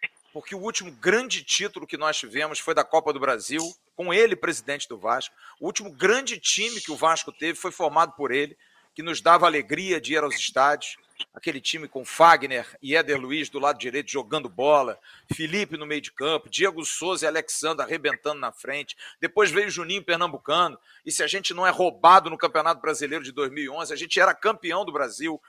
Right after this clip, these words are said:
também em dois mil e onze. Se não é aquele fatídico jogo lá com o Corinthians, a gente era campeão do mundo.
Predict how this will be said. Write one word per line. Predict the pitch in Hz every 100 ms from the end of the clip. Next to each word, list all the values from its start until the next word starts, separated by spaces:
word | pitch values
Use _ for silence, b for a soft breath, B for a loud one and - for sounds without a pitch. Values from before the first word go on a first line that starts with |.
| _
também | - 143 143 156
em |
dois | 135 123
mil | 139
e | 127
onze. | 123 147 135 - _ _ _
Se | 180
não | 180 180
é | 214
aquele | 202 214 190
fatídico | - 165 - 226 202 -
jogo | 160 165 190
lá | 160 175
com | 180
o | 160
Corinthians, | 147 139 175 160 156
a |
gente | 156 208 233
era | 226
campeão | 233 233 233 247
do | 226
mundo. | 180 202 123